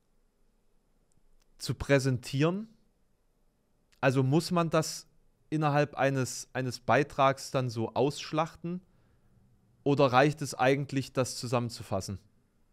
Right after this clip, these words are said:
Weil ich finde, dass es irgendwie, ja, das ab-, also das, das, ich, ich finde, das zieht, zielt halt so auf den menschlichen Voyeurismus ab und find das natürlich, man kann das verargumentieren mit aufklärerischer Absicht und so, aber ich finde,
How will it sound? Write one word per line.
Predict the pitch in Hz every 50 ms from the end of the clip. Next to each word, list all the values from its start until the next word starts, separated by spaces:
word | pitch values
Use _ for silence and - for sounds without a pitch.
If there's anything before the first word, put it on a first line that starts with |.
| _ _ _ _ _ _ _ _ _ _ _ _ _ _ _ _ _ _ _ -
Weil | 131 139 143
ich | 135 -
finde, | - - 156 160 160 156
dass | 160 147 143 -
es | 151 131 -
irgendwie, | - 160 147 147 151 127 135 143 139 139 139 139 139 131 - _ _ _ _ _ _ _ _ _ _ _ _ _ _ _ _ _ _ _ _ _ _ _ - _ -
ja, | 147 170 180 170 - - - 147
das | 156 165 147 -
ab-, | - 165 - - -
also | 165 170 170 175
das, | 160 175 160 - -
das, | 160 - - - - _ _ _ _ _ _ _
ich, | - 165 - - - - -
ich | - -
finde, | - - 220 240 247 240
das | 226 208 185 - - - - -
zieht, | - 202 220 226 - - - -
zielt | - - 190 220 233 233 202
halt | 202 190 -
so | - 202 202
auf | - 185 - -
den | - 175 165 165
menschlichen | 180 196 208 - - 196 202 160 180 170 156
Voyeurismus | 170 170 165 151 147 202 196 - - 156 131 - -
ab | - 139 - -
und | 156 139 - - _ _ _ _ _ _ _ _ _ _ _ _ _ _ _ _ _ _ _ _ - - - - _ _
find | - - - 190 190 180
das | 190 175 175 185
natürlich, | 180 170 170 - 196 220 220 196 - -
man | 165 156
kann | - 180 185
das | 185 170 -
verargumentieren | 180 170 151 170 170 175 165 165 165 147 - 190 185 180
mit | 175 160 -
aufklärerischer | - 165 190 - - - 185 180 180 170 165 160 156 165 160 - 180 165 156 156 151 143 -
Absicht | - 185 185 - - 175 185 170 - -
und | 165
so, | 147 156 170
aber | 120 139 147
ich | 139 -
finde, | - - 185 190 180 180 170 165